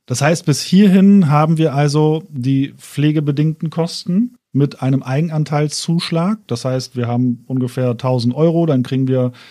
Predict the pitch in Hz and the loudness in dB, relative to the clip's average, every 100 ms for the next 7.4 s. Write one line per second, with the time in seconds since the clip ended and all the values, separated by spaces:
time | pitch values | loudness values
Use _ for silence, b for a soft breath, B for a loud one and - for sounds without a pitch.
0 | B B 127 120 139 139 123 127 - 123 | B B -4 0 0 0 0 -4 -4 -4
1 | 139 127 139 135 _ b b _ _ - | -4 -2 -2 -2 _ b b _ _ -6
2 | 123 123 - 175 - 147 - 127 117 160 | -2 0 2 0 2 0 2 -2 0 0
3 | 165 160 143 151 - 147 147 139 123 131 | -2 -2 -2 -4 -4 -2 -2 -4 -2 0
4 | 139 135 131 131 - 123 123 131 135 131 | 0 -2 -4 -4 -2 -4 -4 -2 -2 -2
5 | 123 127 123 131 120 131 127 120 131 127 | -2 -2 -2 -6 -4 -4 -2 -2 -2 0
6 | 127 123 123 131 123 117 143 123 131 123 | 0 0 0 0 -2 -2 -4 -2 -2 0
7 | 131 123 123 123 | 0 0 -2 -4